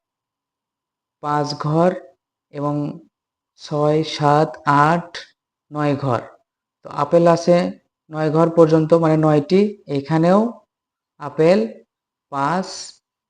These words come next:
আর ছয়, সাত, আট, নয়, এখানেও নয়টি। এরপরে পেয়ারা, পেয়ারা পাঁচ এবং এক,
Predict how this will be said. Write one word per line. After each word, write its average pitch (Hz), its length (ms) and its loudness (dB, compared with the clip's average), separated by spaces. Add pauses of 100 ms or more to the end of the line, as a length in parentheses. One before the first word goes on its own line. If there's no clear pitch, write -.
আর 143 280 -2 (440)
ছয়, 143 300 -4 (140)
সাত, 147 280 0 (260)
আট, 156 120 0 (140)
নয়, 120 220 -4
এখানেও 151 380 -4 (180)
নয়টি। 120 360 -8 (640)
এরপরে 151 260 -4 (120)
পেয়ারা, 156 380 4 (880)
পেয়ারা 147 300 -4 (100)
পাঁচ 147 260 2 (800)
এবং 151 280 -6 (640)
এক, 156 100 -10